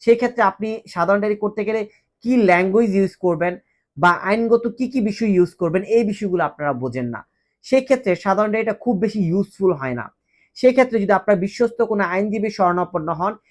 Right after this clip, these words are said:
সে আইনজীবী কিন্তু সাধারণ ডায়েরির যে ল্যাঙ্গুয়েজ আছে বা কি কি আইনে সে অপরাধ করছে বা এবং কি কি ভয়ভীতি দেখাচ্ছে,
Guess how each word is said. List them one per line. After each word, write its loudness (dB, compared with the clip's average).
সে 2
আইনজীবী 2
কিন্তু -4
সাধারণ 0
ডায়েরির 0
যে 4
ল্যাঙ্গুয়েজ 2
আছে -4
বা 2
কি -4
কি -2
আইনে 0
সে -4
অপরাধ 2
করছে -6
বা 0
এবং -2
কি -4
কি -4
ভয়ভীতি 2
দেখাচ্ছে, -2